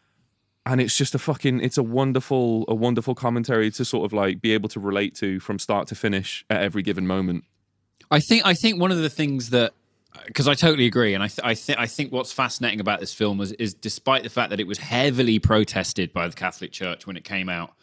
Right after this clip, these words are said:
Speaker 2: um, one of the main guys who was sort of spearheading that protest, uh, admitted he hadn't seen the film.
Speaker 1: Yeah.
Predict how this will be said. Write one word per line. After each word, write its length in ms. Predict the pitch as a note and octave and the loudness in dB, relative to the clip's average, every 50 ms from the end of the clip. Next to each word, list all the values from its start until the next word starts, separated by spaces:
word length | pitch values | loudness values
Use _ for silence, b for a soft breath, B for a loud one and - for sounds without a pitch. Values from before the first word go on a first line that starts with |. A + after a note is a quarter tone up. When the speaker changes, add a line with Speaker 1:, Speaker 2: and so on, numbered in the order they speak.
| B B B B B B B B B _ | B B B B B B B B B _
Speaker 2:
um, 440 | G2 G2 F#2+ F#2 F#2 F#2 F#2 F#2 - - b b b b b | -2 0 0 0 -2 -4 -6 -8 -10 -14 b b b b b
one 160 | - B2 C#3 | 0 2 4
of 60 | C3 | 4
the 60 | B2 B2+ | 4 4
main 280 | B2 B2 B2 B2 A#2 | 6 4 4 4 4
guys 320 | A2 A#2 A2 A2 A2 - - | 4 4 4 4 4 4 4
who 80 | A#2 | 2
was 140 | G#2+ G#2+ - | 2 2 0
sort 200 | - B2+ G#2+ G#2 | 0 0 0 0
of 60 | - | -2
spearheading 600 | - - B2 A#2 A2+ A2 G#2+ G#2+ G2 G#2 G2+ F#2+ F#2+ | 2 4 4 4 6 4 4 2 2 2 2 2 2
that 180 | F#2 F2+ - | 0 -2 -2
protest, 560 | - G#2+ G#2 G2+ - - G2 F2+ - - - - | 0 0 0 0 0 0 -2 -4 -4 -6 -8 -6
uh, 140 | A2+ G#2 - | -6 -4 -4
admitted 440 | B2 G#2 G#2+ B2+ C3+ - A#2+ G#2+ G#2 | -4 -2 2 2 2 4 2 2 4
he 100 | G#2 G#2+ | 4 4
hadn't 240 | A2 A2 G2 A2+ A2 | 4 2 2 0 -2
seen 240 | - A#2 A#2 A2 | 0 0 0 0
the 60 | G#2 F#2 | 0 -2
film. 280 | - G2 D#2+ D2+ D#2+ - _ _ | -4 -4 -4 -6 -8 -12 _ _
Speaker 1:
Yeah. 200 | A#2+ A2+ G2 | 0 2 2